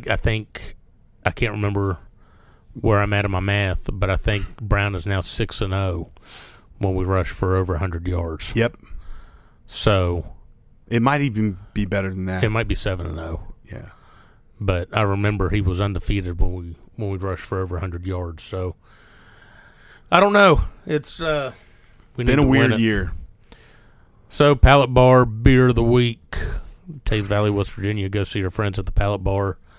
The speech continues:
Speaker 1: Tell Donovan the boys from Section three oh four sent you. Who you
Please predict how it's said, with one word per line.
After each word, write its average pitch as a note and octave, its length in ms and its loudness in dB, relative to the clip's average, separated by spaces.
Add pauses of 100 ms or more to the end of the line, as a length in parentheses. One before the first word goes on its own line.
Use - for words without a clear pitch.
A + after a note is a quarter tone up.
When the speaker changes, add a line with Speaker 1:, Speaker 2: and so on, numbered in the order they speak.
(1300)
Speaker 1:
Tell F2 340 -4 (140)
Donovan G2 560 0
the F#2 60 -4
boys F#2+ 280 -2
from - 140 -10
Section G2 320 -4
three F#2+ 180 0
oh F2 40 -4
four F#2+ 260 -4
sent F2+ 340 -4
you. F2+ 180 -2 (2250)
Who A#2 80 0
you B2 120 -2